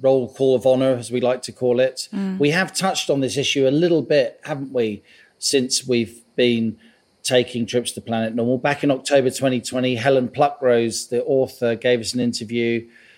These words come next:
Speaker 1: And then in February twenty twenty-one, Sharon Davis, the Olympic swimmer, of course, who's been campaigning
Speaker 2: Mm.
Speaker 1: for fairness for female-born competitors in sport. And I think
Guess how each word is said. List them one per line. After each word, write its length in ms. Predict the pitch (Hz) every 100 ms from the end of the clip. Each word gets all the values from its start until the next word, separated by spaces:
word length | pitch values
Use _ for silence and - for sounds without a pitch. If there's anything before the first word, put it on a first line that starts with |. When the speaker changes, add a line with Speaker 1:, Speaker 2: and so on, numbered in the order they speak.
| _ -
Speaker 1:
And 200 | 127 120
then 100 | 127
in 80 |
February 300 | 120 147 127
twenty 340 | 131 139 120 120
twenty-one, 640 | 120 120 - 120 127 117
Sharon 400 | - 139 131 127
Davis, 560 | 135 135 113 104 - -
the 240 | 117 110
Olympic 380 | 120 123 123 120
swimmer, 320 | - 135 120
of 120 | 107
course, 500 | - 127 113 104 - - - -
who's 180 | 123 110
been 240 | 123 117
campaigning 800 | - 120 117 120 120 113 110 107 -
Speaker 2:
Mm. 300 | 185 196 170
Speaker 1:
for 280 | 135 123 117
fairness 560 | - 143 131 123 -
for 540 | - 127 117 113 110 - _ _
female-born 1040 | - 151 143 135 123 117 - 139 123 120
competitors 960 | 110 120 123 127 - - 113 107 104 - _ _ -
in 200 | 127 113
sport. 680 | 110 - - 135 104 98 - - - _ -
And 220 | 135 135 151
I 100 | 143
think 500 | - 165 160 -